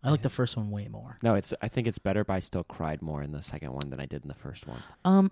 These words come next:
Speaker 1: I didn't find it that sad, actually. I thought, I didn't think the Yondu storyline, um, earned the level of dramatic
Speaker 2: They did kinda shoehorn it
Speaker 1: necessity.
Speaker 2: in at the
Speaker 1: Yeah.
Speaker 2: very end.
Speaker 1: Yeah, it's like, what? Who is this guy that was, like, a terrible piece of shit that now we're all sad about?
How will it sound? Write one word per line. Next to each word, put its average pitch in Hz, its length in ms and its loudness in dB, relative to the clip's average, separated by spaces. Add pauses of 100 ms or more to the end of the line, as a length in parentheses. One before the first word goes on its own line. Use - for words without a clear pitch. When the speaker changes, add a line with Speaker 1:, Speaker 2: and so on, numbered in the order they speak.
Speaker 1:
I 277 140 2
didn't 330 240 0
find 131 320 0
it 113 120 -4
that 107 220 -2
sad, - 480 -6
actually. - 340 -10
I 107 60 -8
thought, 131 380 0
I 147 60 4
didn't 196 240 6
think 170 240 4
the 120 200 4
Yondu 101 600 0
storyline, 101 840 -8 (140)
um, 104 400 -8
earned 107 440 -8 (180)
the 113 360 -6 (160)
level 104 420 -6
of - 180 -12
dramatic 117 720 -8 (220)
Speaker 2:
They 113 80 4
did 113 160 4
kinda 98 240 2
shoehorn - 360 4
it 92 280 4
Speaker 1:
necessity. 85 320 2
Speaker 2:
in 85 120 0
at 80 120 -4
the - 140 -6
Speaker 1:
Yeah. 113 240 -4
Speaker 2:
very 87 400 0
end. 62 340 -6
Speaker 1:
Yeah, 185 160 8
it's 135 140 2
like, 147 160 0
what? 254 160 2
Who 349 240 6
is 330 120 0
this 214 160 2
guy 139 340 2
that 123 140 4
was, 113 140 -2
like, 113 160 -2
a 98 60 -4
terrible 117 420 -2
piece 110 320 -2
of 92 100 -4
shit - 340 -2
that 98 80 -6
now 101 180 -6
we're 107 140 -8
all 113 120 -10
sad 107 380 -4
about? - 340 -12